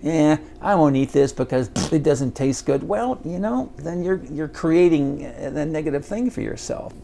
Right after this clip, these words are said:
First of all, we need to start paying attention to how eating different foods makes us feel, Alan. You know, not just in the moment, but the next day and the day after that. You know, and then I'm, I suggest to people,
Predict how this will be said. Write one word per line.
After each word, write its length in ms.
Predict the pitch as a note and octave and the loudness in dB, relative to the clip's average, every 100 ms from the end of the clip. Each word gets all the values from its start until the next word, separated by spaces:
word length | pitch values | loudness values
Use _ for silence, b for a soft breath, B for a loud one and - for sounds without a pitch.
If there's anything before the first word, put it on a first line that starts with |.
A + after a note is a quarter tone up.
| - | -20
First 260 | - B3 A#3+ | 0 0 2
of 100 | C3 | 2
all, 120 | A#2 | 4
we 80 | B2+ | 4
need 180 | D3 C3+ | 2 2
to 60 | |
start 480 | - - B2 B2 - | -2 2 2 2 -4
paying 280 | - B2+ B2 | -4 -2 -2
attention 580 | A#2 - G2 G2+ G2 - B B B | -4 -6 -6 -4 -6 -6 B B B
to 120 | C3 | -4
how 260 | A#2 A#2 - | 0 0 0
eating 300 | C#3 A#2+ A2+ | 0 0 0
different 360 | G2+ A#2+ F3+ - | 0 -2 -4 -6
foods 340 | - B2 A#2+ | -2 0 -2
makes 300 | - A#2 - | -4 -4 -4
us 140 | A2+ - | -6 -6
feel, 280 | - G#2 - | -6 -4 -6
Alan. 300 | F#2 G2+ A#2 | -8 -8 -4
You 100 | A#2 | -2
know, 80 | C#3 | -2
not 240 | B2 - - | 0 -2 -2
just 200 | A#3 A3+ | -4 0
in 80 | G#3+ | 0
the 80 | |
moment, 360 | A3+ A3+ A3 G3+ | 0 0 -2 -2
but 120 | A#2+ | -4
the 80 | A#2+ | -4
next 280 | A#2 C#3 - | -4 -4 -4
day 180 | D#3+ D#3+ | -2 -2
and 100 | G2+ | -2
the 40 | |
day 200 | G2+ C3 | -4 -2
after 240 | D3 - | -4 -6
that. 360 | B2 F3+ D3+ - B B B B - | -6 -4 -4 -6 B B B B -6
You 120 | D3 | -2
know, 160 | C3+ | -2
and 100 | C3 | -2
then 180 | D#3 D3+ | -4 -4
I'm, 260 | C3+ A3 - | -4 -6 -6
I 140 | C#3+ - | -8 -8
suggest 400 | - C#3 B2+ - | -6 -4 -4 -4
to 60 | - | -4
people, 460 | C3+ C3 A2+ A2 | -4 -2 -2 -2